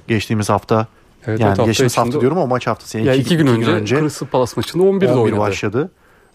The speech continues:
Speaker 1: Ee, tabii bu sürpriz ayrılık Beşiktaş'ı arayışa itti. Dediğimiz gibi Weghorst'un boşluğunda
Speaker 2: Hiç risk almadı Beşiktaş.
Speaker 1: risk almaya
Speaker 2: Yani
Speaker 1: gerek
Speaker 2: Şenol
Speaker 1: yoktu.
Speaker 2: Güneş'le zaten beraber çalıştılar, beraber şampiyon oldular.
Speaker 1: Kaldı ki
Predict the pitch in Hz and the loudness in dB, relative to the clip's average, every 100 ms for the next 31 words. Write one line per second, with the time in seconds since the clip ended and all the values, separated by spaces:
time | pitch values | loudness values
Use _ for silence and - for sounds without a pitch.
0 | - 117 117 117 - _ _ _ - - | -6 -2 0 -2 -4 _ _ _ -8 -2
1 | 131 143 - 151 160 147 113 110 180 - | -2 -2 -2 -2 0 2 2 0 -4 -8
2 | _ - 123 - 120 - 170 - - 123 | _ -4 -4 -2 -2 0 0 0 0 2
3 | 123 - 117 - 180 180 143 151 147 117 | 0 -2 -4 -2 -2 0 2 2 0 -2
4 | 98 98 113 113 135 143 123 - 123 110 | -4 -6 -6 0 2 2 -2 -4 -2 -2
5 | 101 120 107 120 156 - - 160 - 117 | -2 -4 0 0 0 -4 -4 -4 -2 -2
6 | - 165 151 104 101 95 120 139 - 151 | 2 2 2 0 -4 -4 0 0 2 0
7 | 139 135 127 135 151 147 143 147 123 143 | 2 2 2 0 0 0 0 -2 -2 -2
8 | 127 135 - 131 131 _ _ _ _ - | 0 0 0 -2 -4 _ _ _ _ -14
9 | - 143 139 123 123 123 127 101 - 117 | -8 0 2 4 2 -2 -4 -6 -4 0
10 | 120 117 120 117 131 113 - 120 107 101 | 2 2 0 -2 -2 -4 -2 0 0 0
11 | - - - - - 110 120 156 185 143 | -2 -4 -20 -16 -2 2 2 0 -2 -2
12 | 190 | -2